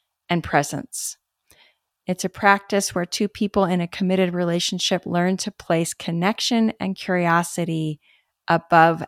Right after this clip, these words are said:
outcome, which means that lying down naked together is just as valid sexually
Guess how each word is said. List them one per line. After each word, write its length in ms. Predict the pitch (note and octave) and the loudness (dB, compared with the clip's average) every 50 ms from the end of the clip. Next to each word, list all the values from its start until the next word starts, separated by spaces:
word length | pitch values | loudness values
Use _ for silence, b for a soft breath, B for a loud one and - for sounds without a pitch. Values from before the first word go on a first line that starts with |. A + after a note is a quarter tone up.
| _ - | _ 2
outcome, 720 | - E3 E3 - - - - F#3 - - - G#3+ G3+ G3+ _ _ _ _ _ b b b b b b b | 4 4 4 2 -4 -8 -8 -6 -6 -6 -6 -6 -8 -10 _ _ _ _ _ b b b b b b b
which 280 | b G3 G3 G3 - - | b 0 0 0 0 0
means 400 | G3+ G3+ G#3 G#3+ G#3+ A3 G#3+ - | 4 4 6 6 4 4 2 2
that 240 | - G3+ F#3 - - | 2 2 2 2 2
lying 400 | F#3+ F3+ F3+ F#3 G3 G#3 G#3 G#3 | 2 4 6 6 6 4 4 2
down 380 | G3 G3+ F#3 F3+ F#3 F#3 F3+ F3 | 2 4 4 4 4 4 2 0
naked 360 | E3+ E3+ F3 - - F#3 - | 0 0 0 -2 -4 -8 -6
together 460 | - F#3+ - - D#3+ D#3+ E3 E3 D#3+ | -6 -6 -2 0 2 2 2 2 2
is 240 | - - E3 - - | 2 0 -2 -4 -6
just 380 | - - F#3+ G#3+ B3 - - - | -2 0 2 2 2 0 -2 -4
as 160 | A#3+ A#3 G#3+ | -4 -4 -4
valid 500 | G3+ - G3 G3+ A3+ A#3 A#3 A#3 A#3 - | -2 2 4 4 4 4 4 2 0 -2
sexually 880 | - - G#3+ A3 A3 - - - G#3 F#3+ E3 D#3 D#3 D#3 D3+ D3+ D#3 | -2 -2 -2 -2 -2 -4 -4 -2 -2 -2 -2 -2 -2 -4 -4 -6 -6